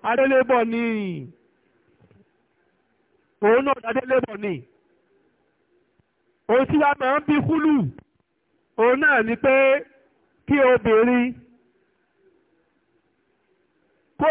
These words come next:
ṣi ọkọ fẹ́. Kóbìnrin kó ṣi ọkọ fẹ́.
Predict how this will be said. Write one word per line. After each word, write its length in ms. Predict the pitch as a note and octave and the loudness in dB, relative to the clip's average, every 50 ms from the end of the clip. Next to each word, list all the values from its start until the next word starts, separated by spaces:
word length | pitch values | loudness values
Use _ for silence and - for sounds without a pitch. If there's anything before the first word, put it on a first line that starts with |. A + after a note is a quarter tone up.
| D4+ | 0
ṣi 220 | - - - - B3+ C4 | 0 -4 -4 -2 2 2
ọkọ 280 | B3+ B3+ B3 - B3+ B3 | 4 4 2 2 0 -2
fẹ́. 280 | B3+ - - D4 C#4+ C#4+ C4 - - _ _ _ _ _ _ _ _ _ _ _ _ _ _ _ _ _ _ _ _ _ _ _ _ _ _ _ _ _ _ _ _ _ _ _ _ - | -2 0 0 0 0 0 0 -4 -12 _ _ _ _ _ _ _ _ _ _ _ _ _ _ _ _ _ _ _ _ _ _ _ _ _ _ _ _ _ _ _ _ _ _ _ _ 0
Kóbìnrin 480 | B3+ C#4+ C#4+ D4 B3 A#3 A3+ G#3+ A#3 - _ _ _ _ _ _ _ _ _ _ _ _ _ - | 0 2 2 2 0 0 0 -2 -4 -10 _ _ _ _ _ _ _ _ _ _ _ _ _ -4
kó 60 | - C#5+ C#5 A3+ | -4 -4 -4 -4
ṣi 220 | - - - B3+ B3 B3 A#3+ B3+ C4 _ _ _ _ _ _ _ _ - | -8 -8 -4 -4 -2 -2 -4 -6 -8 _ _ _ _ _ _ _ _ -2
ọkọ 300 | B3 B3+ B3 B3 C4 B3+ B3+ | -2 -2 0 0 -2 -2 -2
fẹ́. 260 | - - D4 C#4 C4+ | -2 -6 -8 -8 -8